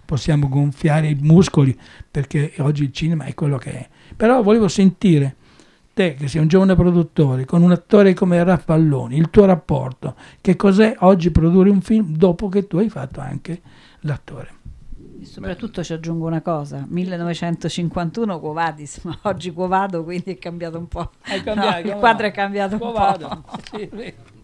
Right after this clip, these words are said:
Speaker 3: Beh, grazie,
Speaker 1: Ando Vado.
Speaker 3: grazie del giovane, perché, insomma, in realtà non
Speaker 1: No,
Speaker 3: sono
Speaker 1: ma si
Speaker 3: più
Speaker 1: vede
Speaker 3: gio-,
Speaker 1: che sei capelli bianchi, eh,
Speaker 3: ah,
Speaker 1: era
Speaker 3: beh.
Speaker 1: un complimento così.
Speaker 3: Comunque no, sono felice di che questa sera si proietta adesso questo film, diciamo, che ho prodotto,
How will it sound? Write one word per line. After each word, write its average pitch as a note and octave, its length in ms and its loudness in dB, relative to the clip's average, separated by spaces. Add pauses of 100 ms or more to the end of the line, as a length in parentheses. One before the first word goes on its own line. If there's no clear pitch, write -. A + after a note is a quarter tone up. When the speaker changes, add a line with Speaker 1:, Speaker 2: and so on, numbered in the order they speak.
(440)
Speaker 3:
Beh, F2+ 220 -12
grazie, A#2+ 500 -6
Speaker 1:
Ando - 100 -2
Vado. G3 360 -4 (200)
Speaker 3:
grazie A#2+ 380 -8
del G2+ 120 -6
giovane, F2+ 520 -6
perché, E2+ 320 -16
insomma, E2+ 300 -20
in E2+ 80 -20
realtà F2+ 240 -20
non F#2 100 -20
Speaker 1:
No, B3+ 60 -14
Speaker 3:
sono - 80 -10
Speaker 1:
ma D#3 80 -14
si F3+ 120 -16
Speaker 3:
più F3 100 -10
Speaker 1:
vede G#3+ 160 -10
Speaker 3:
gio-, D3+ 60 -14
Speaker 1:
che D3 80 -16
sei D3 180 -14
capelli C#3 300 -16
bianchi, C3+ 440 -20
eh, D#3+ 140 -10
Speaker 3:
ah, - 120 -8
Speaker 1:
era C3+ 160 -10
Speaker 3:
beh. - 20 -10
Speaker 1:
un C3 240 -10
complimento C#3 640 -6
così. D#3 240 -6
Speaker 3:
Comunque B2 480 -6
no, G2 240 -6
sono F#2+ 340 -12
felice A#2 720 -12
di F#2+ 180 -16
che F2 380 -14 (180)
questa F2+ 240 -20
sera F#2+ 200 -14
si E2 100 -20
proietta F#2 320 -18
adesso F#2 320 -16
questo E2 320 -20
film, E2 380 -16
diciamo, D#2 360 -20
che D2+ 100 -20
ho D#2+ 140 -20
prodotto, F#2+ 840 -20